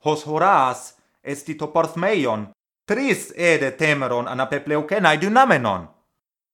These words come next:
Kai schedon amphibuluton estin, hemeiste udepo, ude obolon empepolecamen.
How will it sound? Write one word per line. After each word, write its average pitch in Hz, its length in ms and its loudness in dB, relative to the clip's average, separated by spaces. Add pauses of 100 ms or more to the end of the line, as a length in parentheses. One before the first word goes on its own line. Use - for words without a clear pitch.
(760)
Kai 160 120 0
schedon 208 480 2
amphibuluton 202 920 0
estin, 151 680 -8 (340)
hemeiste 180 580 -2
udepo, 196 760 -2
ude 190 340 0
obolon 208 680 4
empepolecamen. 160 1200 2